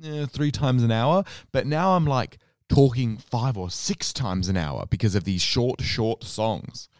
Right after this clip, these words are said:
Although this next song coming up is certainly not short, and I had to Google how to pronounce it because the name's in Japanese. But this is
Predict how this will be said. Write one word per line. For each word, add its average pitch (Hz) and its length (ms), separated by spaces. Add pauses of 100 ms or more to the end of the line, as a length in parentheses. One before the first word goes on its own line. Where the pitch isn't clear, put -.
(260)
Although 131 260 (280)
this 147 200
next 131 220
song 113 180
coming 104 240
up 98 220
is 104 120
certainly 110 520
not 87 180
short, - 420 (240)
and 80 140
I 95 60
had 104 240
to 98 100
Google 101 360
how 90 140
to 85 60
pronounce 95 420
it - 160
because 127 300
the 143 100
name's 147 320
in 147 160
Japanese. 151 600
But - 280
this 165 300
is 135 300